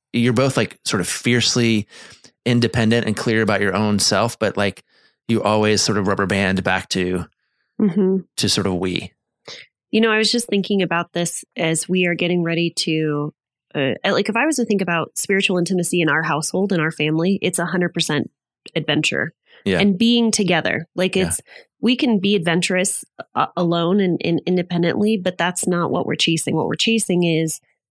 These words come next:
Speaker 2: the experience of being adventurous together. And as we're getting ready for, snow's starting to fall, and we have three, four months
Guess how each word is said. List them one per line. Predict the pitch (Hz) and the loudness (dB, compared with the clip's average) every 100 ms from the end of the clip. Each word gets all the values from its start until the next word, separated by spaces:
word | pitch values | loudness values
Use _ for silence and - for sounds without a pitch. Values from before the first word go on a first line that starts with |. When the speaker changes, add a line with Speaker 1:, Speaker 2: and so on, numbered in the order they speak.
| _ | _
Speaker 2:
the | - 180 170 | 0 2 2
experience | - - 196 208 202 | 0 -2 2 2 2
of | 175 156 | -2 -2
being | 175 175 170 | 0 2 2
adventurous | 156 151 151 147 147 | 0 0 -2 -2 -4
together. | - 139 180 165 131 156 _ _ _ _ - | -4 -2 -2 0 -2 -4 _ _ _ _ -2
And | 185 175 175 170 185 | 0 2 2 0 -2
as | 170 | -2
we're | 175 | -2
getting | 190 190 | 0 2
ready | 180 175 175 | 2 2 0
for, | - 165 | -2 -4
snow's | - - 160 156 | -2 0 0 0
starting | 160 160 160 | 0 0 0
to | 156 | -2
fall, | - 269 175 151 160 - 196 | -2 0 2 0 -2 -6 -2
and | 180 | 0
we | 185 | 0
have | 180 165 156 - | 0 -2 -4 -10
three, | - 170 160 | -6 -2 -2
four | - 160 170 | -2 -2 0
months | 180 202 160 - - | 2 2 0 -2 -8